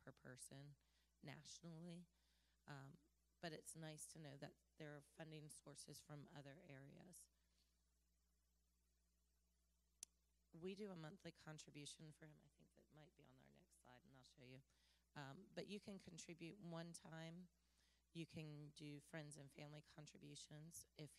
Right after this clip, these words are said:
he has, um, nonprofit groups or church groups that he's involved with and they wanna contribute to his account, they can do that also. So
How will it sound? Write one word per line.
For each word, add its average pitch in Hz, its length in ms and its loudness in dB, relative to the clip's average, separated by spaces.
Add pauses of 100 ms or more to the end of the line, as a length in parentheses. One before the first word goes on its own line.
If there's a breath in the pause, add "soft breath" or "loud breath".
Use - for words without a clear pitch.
he 156 240 0
has, 147 400 0 (400 loud breath)
um, 151 340 2
nonprofit 151 640 -2
groups - 220 -2
or 165 80 0
church - 400 -4
groups - 240 -2
that 160 80 -2
he's 156 160 0
involved 151 480 -2
with 151 160 -4
and 143 160 -2
they 139 80 -2
wanna 151 320 -4
contribute 170 560 -4 (500 loud breath)
to 160 80 -2
his 160 160 -2
account, 151 460 -6
they 147 100 0
can - 160 -8
do 139 140 -4
that 139 260 -6
also. - 320 -14 (4000)
So - 80 -4